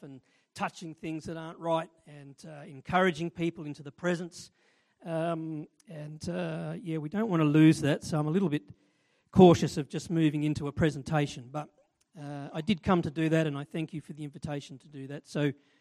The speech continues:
uh, oh, I've got the jigger here. Right, here we go. "Turn it on," he said. Green light comes on. Okay. Uh, where will I stand?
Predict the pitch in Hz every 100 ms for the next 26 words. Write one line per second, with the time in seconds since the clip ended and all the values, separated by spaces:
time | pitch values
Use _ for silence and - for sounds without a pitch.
0 | _ _ _ 160 160 160 175 160 180 180
1 | 147 135 175 143 123 - - - 151 190
2 | - _ - _ - 127 240 156 143 143
3 | 170 - _ _ - 160 139 160 156 135
4 | 180 214 _ _ _ _ _ _ _ _
5 | _ _ _ _ _ _ _ _ _ -
6 | 160 151 151 170 139 127 127 104 _ _
7 | 160 123 123 - _ _ _ _ _ _
8 | _ _ _ _ _ _ - 151 156 160
9 | 156 156 - _ 180 160 131 - 139 117